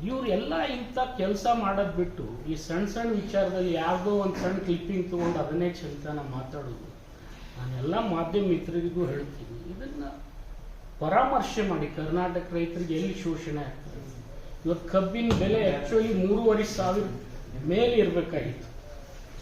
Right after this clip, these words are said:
ಆದ್ರೆ ಪಾಪ ರೈತರಿಗೆ ಮೂರುವರೆ ಸಾವಿರ ಸಿಗ್ತಾ ಇಲ್ಲ. ಸಕ್ಕರೆ ಇವತ್ತು ಪಕ್ಕದ ಬಾಂಗ್ಲಾದೇಶದಲ್ಲಿ ಅರವತ್ತು ಸಾವಿರ, ಅರವತ್ತು ರೂಪಾಯಿ ಕೆ ಜಿ ಇದೆ, ನಮ್ಮಲ್ಲಿ ನಲವತ್ತು ರೂಪಾಯಿ ಇದೆ. ರೈತರಿಗೆ ಯಾವ ರೀತಿಯಿಂದ ಸಹಾಯ ಮಾಡೋಕ್ಕಾಗ್ತದೆ?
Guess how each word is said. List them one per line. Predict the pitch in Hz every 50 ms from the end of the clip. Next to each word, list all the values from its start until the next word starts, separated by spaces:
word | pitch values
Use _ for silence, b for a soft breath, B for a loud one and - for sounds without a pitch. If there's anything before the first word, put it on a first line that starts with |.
| - - - - - - - - - - - 151
ಆದ್ರೆ | 151 156 170 170
ಪಾಪ | - - 180 180 175 - 190
ರೈತರಿಗೆ | 175 175 185 190 185 - 196 190 190 175
ಮೂರುವರೆ | 175 175 180 190 190 175 -
ಸಾವಿರ | - 180 175 175
ಸಿಗ್ತಾ | 175 - - 170 - - - 175 165
ಇಲ್ಲ. | 165 170 170 - - - - - - - - - 131 123 - - - - - - - - - - - - - - -
ಸಕ್ಕರೆ | 180 180 180 - - 214 208 220 220 220 214 214
ಇವತ್ತು | 214 202 202 202 202 202 214 214 185 165 147 151 - - - - - - - - -
ಪಕ್ಕದ | 185 180 180 - - - 220 208 208 208 208 202 196 170 156
ಬಾಂಗ್ಲಾದೇಶದಲ್ಲಿ | 170 180 185 202 208 220 214 208 208 202 190 175 185 196 208 196
ಅರವತ್ತು | 185 190 190 196 196 - -
ಸಾವಿರ, | 202 190 175 185 - - - - -
ಅರವತ್ತು | 170 175 185 208 202 202 180 175
ರೂಪಾಯಿ | 175 196 190 196
ಕೆ | - 185 175 160
ಜಿ | 156 151
ಇದೆ, | 139 135 147 156
ನಮ್ಮಲ್ಲಿ | 160 175 180 185 185 180 180 165
ನಲವತ್ತು | 165 180 190 190 190 190 - 175
ರೂಪಾಯಿ | 170 - 180 170 151
ಇದೆ. | 156 156 - - - -
ರೈತರಿಗೆ | 170 175 180 - 190 190 175
ಯಾವ | 180 190 190 208 202
ರೀತಿಯಿಂದ | 202 196 - - 196 190 185 190 190 185
ಸಹಾಯ | - 185 180 185 185 185 180
ಮಾಡೋಕ್ಕಾಗ್ತದೆ? | 175 175 180 175 - 175 - - - - 165 160 180